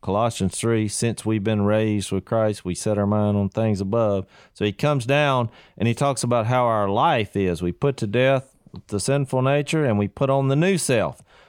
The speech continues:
Well, verse ten, it says, well, verse nine says, "Don't lie to each other, since you've taken off your old self with its practices and have put on the new self, which is being renewed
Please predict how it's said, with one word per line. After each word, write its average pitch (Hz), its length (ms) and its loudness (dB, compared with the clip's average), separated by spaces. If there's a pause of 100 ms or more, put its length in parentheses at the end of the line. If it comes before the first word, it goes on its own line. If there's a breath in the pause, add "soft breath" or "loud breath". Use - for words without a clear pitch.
(140 soft breath)
Well, 101 120 -4
verse 139 240 0
ten, 185 280 2
it - 160 -4
says, 123 480 0 (1700 soft breath)
well, 107 140 -2
verse 131 280 0
nine 131 320 2
says, 107 160 0
"Don't 131 220 0
lie 135 240 2
to 135 60 0
each 127 240 0
other, 123 240 2
since 110 300 -4
you've 107 160 -4
taken 123 340 0
off 117 280 -2
your 104 120 0
old 120 240 -2
self 117 320 -2
with 98 100 -4
its 90 160 -6
practices 120 680 -4
and 95 80 0
have 85 160 -2
put 131 120 -2
on 110 160 0
the 87 80 0
new 135 220 2
self, 143 500 0
which 113 220 -2
is 98 100 -2
being 135 380 0
renewed 165 800 2